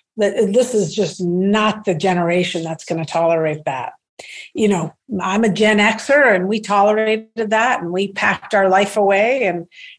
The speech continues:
clocked in and clocked out and no one was the wiser. Ten out of ten conversations I have, nine out of ten are all around mental health.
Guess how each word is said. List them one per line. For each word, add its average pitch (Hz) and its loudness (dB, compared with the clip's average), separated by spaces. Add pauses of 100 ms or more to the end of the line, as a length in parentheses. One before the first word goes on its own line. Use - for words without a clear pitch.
clocked 214 0
in 233 2
and 226 -2
clocked 208 0
out 147 2
and 180 -2
no 214 2
one 240 2
was 220 -2
the 214 -2
wiser. 180 0 (800)
Ten 285 0
out 254 4
of 208 0
ten 226 -2
conversations 190 -2
I 185 4
have, 180 0
nine 196 0
out 226 0
of 214 -2
ten 240 -2
are 180 -4
all 196 6
around 156 -4
mental 170 -6
health. - -8